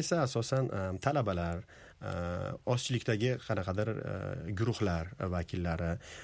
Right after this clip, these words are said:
e, ayollar, e, shaharliklar ovoz berishadi. Agar mana, e, shu, e, mm, elektoratga qarab turib, e, nima qiladigan bo'lsa ham, juda ham hozir aytish qiyin, chunki, e,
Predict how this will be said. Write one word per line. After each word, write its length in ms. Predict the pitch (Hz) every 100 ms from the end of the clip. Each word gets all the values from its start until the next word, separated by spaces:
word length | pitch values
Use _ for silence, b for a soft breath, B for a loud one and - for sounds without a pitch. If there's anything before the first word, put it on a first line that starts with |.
| B
e, 160 | - 85 85 87 - 120
ayollar, 580 | 131 95 85 80 82 - B B B
e, 160 | - 87 -
shaharliklar 840 | 131 131 135 110 87 85 80 92 -
ovoz 340 | - 107 92 82
berishadi. 420 | 85 80 85 82
Agar 300 | 98 117 110
mana, 220 | 113 127 131 B B
e, 240 | - - - - - 453 - _ - - - -
shu, 200 | - 190 160 -
e, 120 | 110
mm, 960 | 104 98 98 - 117 107 101 104 - - -
elektoratga 640 | 127 - 131 131 - 131 113
qarab 240 | 123 123 117
turib, 260 | 139 131
e, 120 | 95 110
nima 180 | 110 117
qiladigan 380 | 127 120 127 131
bo'lsa 240 | 131 135
ham, 220 | 131 190
juda 220 | 135 131 139
ham 60 |
hozir 320 | 123 113 123 123 107
aytish 260 | 110 - -
qiyin, 160 | 156
chunki, 300 | 151 110 123 127
e, 480 | 131 - - -